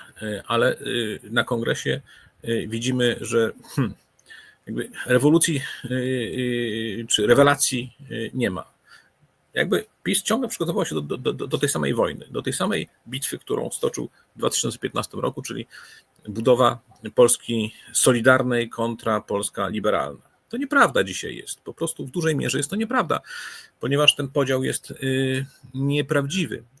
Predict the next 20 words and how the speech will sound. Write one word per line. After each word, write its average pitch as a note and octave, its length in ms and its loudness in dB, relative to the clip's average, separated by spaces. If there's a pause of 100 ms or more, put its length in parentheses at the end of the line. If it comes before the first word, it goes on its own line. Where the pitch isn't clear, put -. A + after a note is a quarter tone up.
(100)
Y, A2 600 -6 (800)
bardzo C#3+ 380 4
sprawna A#2+ 440 2
polityka G#2 560 -6
Prawa G#2 260 -4
i - 20 -4
Sprawiedliwości A2 600 -10
w - 80 -12
czasie A2 220 -6
pierwszej B2 340 -4
kadencji, - 500 -8 (320)
zwłaszcza A#2+ 320 -2
w A2 40 -2
latach A2 300 -4
dwa A2 180 -8
tysiące A2 420 -6 (440)
piętnaście B2+ 500 0
dziewiętnaście, A2+ 680 -2
spowodowała, B2+ 580 -2
że A#2+ 220 -2